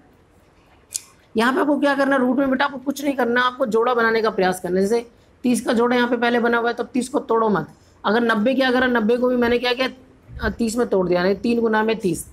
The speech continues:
तो नब्बे टूट गया आपका, नब्बे आ गया, और ये वाला तीस ये रहा आपके पास, और ये दोनों तीस तो आपके पास यहाँ पे था ही। तो अब देखो यहाँ पे क्या बन गया बेटा, इसका जोड़ा बन गया, इसका जोड़, जिसका जोड़ा बन जाता है Root में,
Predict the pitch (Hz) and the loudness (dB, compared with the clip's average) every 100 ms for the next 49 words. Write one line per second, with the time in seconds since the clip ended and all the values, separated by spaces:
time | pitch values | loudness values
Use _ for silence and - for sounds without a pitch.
0 | - _ - 190 208 247 233 277 269 262 | -20 _ -2 0 2 2 2 2 2 2
1 | 254 240 240 269 254 254 262 214 226 240 | 2 2 2 0 2 0 0 0 2 2
2 | 247 247 247 220 226 277 285 247 254 254 | 0 0 -2 0 0 0 -2 -2 -2 -4
3 | - - - _ 269 262 262 262 269 262 | -8 -20 -20 _ 0 2 2 2 2 0
4 | 247 269 247 247 247 214 214 254 208 196 | 0 0 2 2 2 2 2 0 0 0
5 | 156 127 - - - _ - - 254 233 | 0 -4 -10 -20 -20 _ -20 -4 -2 0
6 | 269 262 226 247 262 254 254 240 233 233 | 2 2 2 2 0 0 0 2 2 0
7 | 247 226 247 226 240 247 247 233 220 202 | 0 0 0 2 2 2 0 0 -2 -2
8 | 175 175 175 196 277 220 226 254 277 262 | -2 -4 -4 -4 -2 0 2 2 2 0
9 | 254 262 226 208 220 247 | 2 2 2 0 0 -2